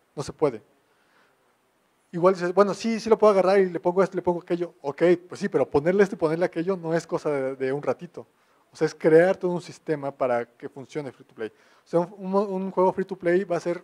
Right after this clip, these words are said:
un juego que tiene un, un mundo persistente que puede ser muy sencillo, muy básico, pero va a tener un mundo persistente, va a trabajar en un servidor, vas a tener un, una cantidad masiva de usuarios que van a estar ingresando, vas a tener que tener soporte para microtransacciones,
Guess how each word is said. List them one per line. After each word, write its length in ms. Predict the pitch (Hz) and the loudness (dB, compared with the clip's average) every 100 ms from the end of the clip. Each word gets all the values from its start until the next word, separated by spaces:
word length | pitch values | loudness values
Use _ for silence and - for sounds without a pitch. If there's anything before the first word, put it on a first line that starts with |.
| - | -16
un 160 | 175 | -18
juego 240 | 170 165 170 | -4 -2 -2
que 80 | 165 | -4
tiene 340 | 151 151 170 _ _ _ _ _ | -6 -6 -6 _ _ _ _ _
un, 540 | - 165 170 170 160 170 | -6 -4 -4 -10 -12 -12
un 140 | 175 170 | -10 -6
mundo 220 | 180 185 | -2 -2
persistente 560 | 180 139 - 151 156 | -4 -6 -2 -2 -2
que 80 | 180 | -6
puede 180 | - 160 | 0 0
ser 220 | 143 160 | 2 -4
muy 280 | 147 147 170 | -4 -6 -6
sencillo, 460 | - 170 - 160 160 | -4 -8 -6 -4 -2
muy 140 | 165 | 0
básico, 340 | 160 151 - 160 | -2 -4 -8 -4
pero 160 | 143 | 2
va 80 | 139 | 2
a 20 | |
tener 180 | 160 175 | 0 -4
un 60 | 165 | -6
mundo 160 | 160 | -8
persistente, 400 | - 120 117 147 151 | -8 -10 -12 -8 -6
va 80 | |
a 40 | 147 | -4
trabajar 320 | 143 131 139 | -4 -4 -4
en 80 | 143 | -8
un 60 | |
servidor, 520 | 135 110 117 127 175 - _ _ _ - | -16 -10 -2 0 0 -2 _ _ _ -4
vas 160 | 147 | -4
a 60 | 170 | -4
tener 300 | 147 147 170 | -6 -6 -6
un, 420 | 175 160 165 180 | -12 -12 -12 -14
una 240 | 170 156 160 | -16 -6 -4
cantidad 320 | 151 - 151 | -4 -4 -4
masiva 380 | 147 131 165 170 | -4 -4 0 0
de 80 | 151 | 0
usuarios 260 | 156 156 | -4 -4
que 60 | 160 | -4
van 100 | 151 | -6
a 20 | |
estar 160 | 135 151 | -6 -12
ingresando, 500 | 147 123 143 151 160 | -8 -6 -6 -4 -2
vas 160 | 151 | -2
a 60 | 143 | -6
tener 240 | 139 135 | -12 -12
que 100 | - | -12
tener 260 | 139 127 131 | -14 -12 -14
soporte 320 | - - 127 | -14 -12 -10
para 160 | 135 113 | -8 -10
microtransacciones, 960 | 117 120 113 110 107 - 151 160 175 | -12 -20 -20 -20 -12 -4 -4 -4 -10